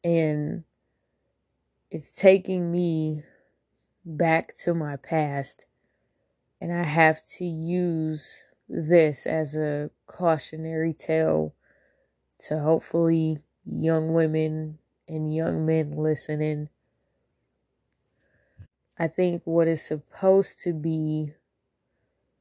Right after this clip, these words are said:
one of the most beautiful and sacred things that we'll ever do between a man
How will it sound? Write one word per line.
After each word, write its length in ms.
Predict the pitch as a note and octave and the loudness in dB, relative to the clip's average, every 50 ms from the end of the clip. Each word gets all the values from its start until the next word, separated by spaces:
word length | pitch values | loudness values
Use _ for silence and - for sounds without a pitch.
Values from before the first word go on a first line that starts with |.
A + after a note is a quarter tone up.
| _ _ _ - | _ _ _ -8
one 240 | F3+ F3+ F3 E3+ E3 | -4 -2 0 2 2
of 100 | E3 E3 | 2 2
the 100 | E3 E3 | 2 2
most 440 | D#3+ D#3+ D#3+ D#3+ D#3 C#3 - C#3+ C#3+ | 0 0 -2 -2 -2 -4 -6 -12 -6
beautiful 880 | D#3 E3 F3+ F#3 F3 E3+ - - - E3 D#3+ D#3+ D#3 D#3 D#3 D3+ D3+ D3+ _ _ _ _ _ _ _ _ _ _ _ _ - | -2 2 2 2 2 2 -2 -2 0 2 4 4 4 4 2 0 -2 -8 _ _ _ _ _ _ _ _ _ _ _ _ -10
and 220 | - E3 D#3 D3+ | -8 -6 -6 -6
sacred 640 | - - - - F3+ F3+ F#3 F3+ - - F3 E3+ D#3+ _ _ | -8 -4 2 6 6 6 6 4 0 -2 -2 -2 -2 _ _
things 840 | - F3 F3+ F3 E3+ E3 D#3 D#3 D#3 D#3 D#3+ E3 D#3+ D#3 - - - _ _ _ _ _ _ _ _ _ _ _ _ _ _ - | -2 0 0 0 0 -2 -4 -6 -6 -8 -8 -10 -12 -12 -16 -20 -20 _ _ _ _ _ _ _ _ _ _ _ _ _ _ -6
that 180 | D#3+ D#3+ E3 | 0 0 2
we'll 280 | D#3+ D#3+ D#3+ D#3+ E3 - - - | 2 2 2 0 -2 -2 -4 0
ever 400 | E3+ E3+ E3 D#3 D3+ E3 E3 D3+ | 2 2 2 2 0 -2 -2 -2
do 500 | D3+ D3+ E3 D#3+ D#3 D3+ D#3 D3+ D3 D3 _ _ _ _ _ _ _ _ _ _ _ _ _ _ _ _ _ _ _ _ _ - | -2 0 2 2 2 0 0 -2 -4 -6 _ _ _ _ _ _ _ _ _ _ _ _ _ _ _ _ _ _ _ _ _ -6
between 880 | E3+ E3 D#3 - - - - F3 E3+ E3 D#3+ D#3+ D#3 D3+ D3+ D#3+ E3 D#3 - _ _ _ _ _ _ _ - | -4 -4 -4 -4 -6 -4 0 0 2 2 2 2 0 0 -2 -4 -6 -8 -12 _ _ _ _ _ _ _ -12
a 60 | - | -8
man 840 | D#3 D#3 D#3 D#3 E3 E3 E3 E3 D#3+ D#3+ D#3+ - - E3+ E3 E3 | -6 -4 0 2 2 2 2 2 0 -2 -4 -4 -6 -8 -8 -10